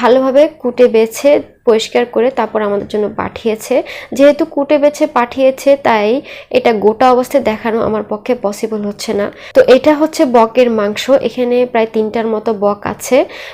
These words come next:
তো এই বকটা পাওয়া যায় সাধারণত যখন ক্ষেতের মধ্যে একটু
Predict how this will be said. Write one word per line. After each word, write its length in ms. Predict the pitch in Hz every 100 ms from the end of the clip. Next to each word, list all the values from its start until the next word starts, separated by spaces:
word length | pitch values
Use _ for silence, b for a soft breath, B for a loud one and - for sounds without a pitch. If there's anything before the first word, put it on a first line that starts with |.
| -
তো 80 | - -
এই 60 | 262 233
বকটা 320 | 247 247 - 311
পাওয়া 280 | 294 285 285
যায় 140 | 294 294
সাধারণত 480 | 262 247 254 254 254 240
যখন 300 | 226 226 247 262 262 -
ক্ষেতের 380 | - 254 254 262 254
মধ্যে 300 | 240 220 254 247 233
একটু 160 | 220